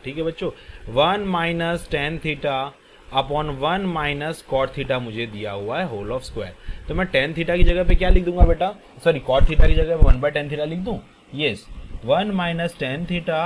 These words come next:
upon one minus one by tan theta whole of square, ये कुछ ऐसा हो जाएगा। वन minus tan theta, बेटा एक ही लाइन में नहीं लिखते हैं ना, ये गलत तरीका है लिखने का, मैं ऐसे रफली लिख रहा हूँ।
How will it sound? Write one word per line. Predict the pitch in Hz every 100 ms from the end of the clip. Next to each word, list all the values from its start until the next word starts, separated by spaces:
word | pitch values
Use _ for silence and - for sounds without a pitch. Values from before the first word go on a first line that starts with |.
| 180 - 170
upon | 185 185 180 135 113 107 123 208 220 - _ _ _ - 120
one | 147 202 196
minus | 156 147 147 175 143 113
one | 135 180 175
by | 180 185 165
tan | 127 123 117
theta | 123 101 98 95 104 143 180 - - - - _ - - - - - - -
whole | 110 123
of | 185 190
square, | - 131 98 92
ये | 113 147
कुछ | 165
ऐसा | 170 131 127 127
हो | 98
जाएगा। | 95 92 92 92 - - - - 107
वन | 127 165 180
minus | 170 170 170 170 -
tan | 127 139
theta, | 160 147 165 202 139
बेटा | 139 165
एक | - -
ही | 160
लाइन | 156 160
में | 156
नहीं | 156
लिखते | 147 - 143
हैं | 127
ना, | 123 175 202
ये | 139
गलत | 127 139 -
तरीका | 151 147
है | 143
लिखने | 139 135 120
का, | 104 98
मैं | 120 131
ऐसे | 147
रफली | 131 117 139 139
लिख | 123
रहा | 117
हूँ। | 95